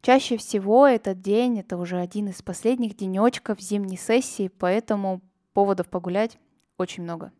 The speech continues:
В этот день существуют, конечно же, мои любимые народные приметы. Если в этот день выглянет солнышко, то тогда птицы прилетят к нам очень рано, и будет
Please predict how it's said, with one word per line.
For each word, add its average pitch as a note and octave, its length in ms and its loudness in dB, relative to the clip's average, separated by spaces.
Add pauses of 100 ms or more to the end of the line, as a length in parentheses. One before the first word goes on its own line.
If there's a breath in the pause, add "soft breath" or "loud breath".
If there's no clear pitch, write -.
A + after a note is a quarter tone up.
(540)
В F#3+ 160 -6
этот G3+ 380 0
день B3+ 320 2
существуют, G#3+ 680 -4
конечно G3 600 -4
же, F#3+ 120 -8
мои F#3+ 280 -2
любимые G#3 500 0
народные G#3 640 0
приметы. G#3 640 -4 (320)
Если A#3 320 0
в G3+ 60 -2
этот G#3+ 300 -2
день G#3+ 260 0
выглянет F#3 500 -2
солнышко, D4 640 2
то A#3+ 420 4
тогда A3+ 400 2
птицы - 440 -6
прилетят G3 500 -2
к - 100 -18
нам F3+ 160 -8
очень A3 280 -8
рано, F3 340 -8 (160)
и F3+ 140 -8
будет A#3+ 400 0